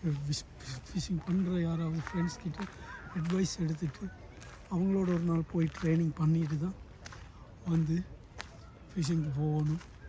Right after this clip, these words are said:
எனக்கு தான் சரியான ஆசை ஃபிஷிங் பண்றது. ஃபிஷ் இருக்குதா தெரியாது. ஏன்னா எல்லாரும் பிடிக்கிறாங்க.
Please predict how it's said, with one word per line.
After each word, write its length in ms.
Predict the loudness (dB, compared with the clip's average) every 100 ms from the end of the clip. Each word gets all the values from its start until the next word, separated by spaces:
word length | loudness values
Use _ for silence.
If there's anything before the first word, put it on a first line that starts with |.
| -16 -16 -16 -8 -2
எனக்கு 280 | 0 8 8
தான் 100 | 8
சரியான 480 | 6 4 4 4
ஆசை 200 | 4 4
ஃபிஷிங் 480 | 8 10 10 8 4 4
பண்றது. 420 | 0 0 0 -2 -4 -10 -16 -16 -18 -18 -16 -16 -16 -16 -16 -14 -14 -14 -16 -16 -18 -16 -14 -14 -14 -14 -16 -16 -16 -16 -16 -16 -14 -14 -14 -14 -14 -14 -16 -16 -16 -16 -16
ஃபிஷ் 400 | -12 -10 -4 0
இருக்குதா 460 | 0 0 0 2
தெரியாது. 520 | 2 4 4 6 4 2 -4 -12 -6 -6 -6 -12 -6 2
ஏன்னா 200 | 4 6
எல்லாரும் 400 | 4 4 4 4
பிடிக்கிறாங்க. 680 | 4 4 6 6 6 4